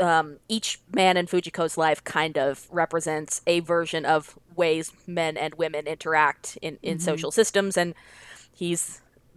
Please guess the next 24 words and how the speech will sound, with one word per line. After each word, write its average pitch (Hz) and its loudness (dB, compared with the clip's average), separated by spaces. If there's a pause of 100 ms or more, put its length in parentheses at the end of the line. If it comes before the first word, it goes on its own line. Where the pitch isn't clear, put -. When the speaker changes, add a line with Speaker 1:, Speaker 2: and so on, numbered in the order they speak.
Speaker 1:
the 190 2
guy 170 8
who 170 -6 (320)
tries 170 2
to 165 -14
take - -2
advantage 196 0
of 175 0
women 175 0
because - -4 (200)
his 175 -4
power 160 2
allows 143 0
him 156 -12
to - -16
do 180 -2
so. 147 0 (560)
So, 190 -6
Speaker 2:
Right. 180 -2 (120)
Speaker 1:
yeah. 139 -14 (360)
Speaker 2:
Like, 196 -2
each 220 -8
character, 175 -4 (1160)
um, 151 -4